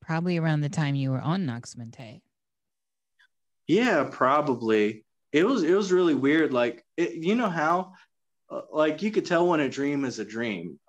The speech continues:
Speaker 2: Um, but when, but when you can recall memories and talk about your childhood, when you talk, when you can talk about your favorite foods,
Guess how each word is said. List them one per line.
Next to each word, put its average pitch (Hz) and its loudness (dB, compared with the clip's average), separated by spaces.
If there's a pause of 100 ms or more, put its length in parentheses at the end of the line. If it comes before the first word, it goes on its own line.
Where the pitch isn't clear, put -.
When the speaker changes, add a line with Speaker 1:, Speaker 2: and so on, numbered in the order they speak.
Speaker 2:
Um, 117 -2 (480)
but 151 2
when, 151 0
but 139 0
when 147 2
you 196 0
can 180 2
recall 139 0
memories 143 -2
and 123 -6
talk 127 -10
about 117 -2
your 110 -8
childhood, 139 0 (280)
when 139 -2
you 143 0
talk, 143 -4
when 131 -4
you 127 -4
can 139 -6
talk 131 -12
about 127 0
your 107 -4
favorite 131 0
foods, 156 4